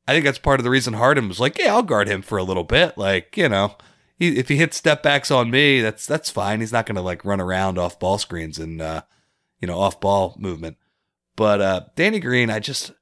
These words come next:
I don't know, man. Any sort of quick guard, if you put him in a pick and roll, it just feels like he's, he's out of the picture almost. And his one-on-one defense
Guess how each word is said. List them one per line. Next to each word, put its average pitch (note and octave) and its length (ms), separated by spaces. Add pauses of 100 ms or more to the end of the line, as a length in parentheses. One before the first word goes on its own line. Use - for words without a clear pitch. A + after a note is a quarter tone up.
(600)
I - 100
don't D#3 100
know, B2+ 100
man. G#2 240
Any D3+ 240
sort C#3 360
of G#2+ 260
quick - 380
guard, F#2 540 (400)
if G#2 160
you A2 80
put G#2+ 200
him A2 120
in G2 60
a F#2 60
pick - 200
and F2 100
roll, F2+ 280
it E2 80
just B2 200
feels A2+ 300
like F#2+ 200
he's, F#2+ 300 (920)
he's B2 140
out C3+ 120
of B2+ 60
the F2 80
picture - 460 (180)
almost. D#2+ 520 (280)
And G#2 140
his G#2 120
one-on-one A#2 480
defense G#2 440